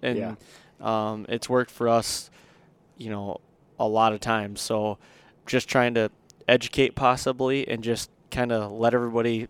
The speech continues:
Speaker 1: start thinking about it. And, and I challenge everybody to go out there, and when you get trail cam pictures,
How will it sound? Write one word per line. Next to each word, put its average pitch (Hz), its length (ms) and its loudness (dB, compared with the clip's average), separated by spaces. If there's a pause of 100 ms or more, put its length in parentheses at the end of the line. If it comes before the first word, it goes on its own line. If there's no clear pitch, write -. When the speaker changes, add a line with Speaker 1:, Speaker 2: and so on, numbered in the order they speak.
(160)
Speaker 1:
start 127 300 2
thinking 131 280 -4
about 123 240 2
it. 123 100 0
And, 123 220 -2
and 127 160 0
I 135 80 4
challenge 139 460 -2
everybody 120 280 0
to 113 60 -2
go 110 160 0
out 120 220 4
there, 117 160 0
and 110 100 -4
when 113 140 -4
you 120 120 -4
get 131 220 -2
trail 123 240 0
cam 117 220 -6
pictures, 113 500 -6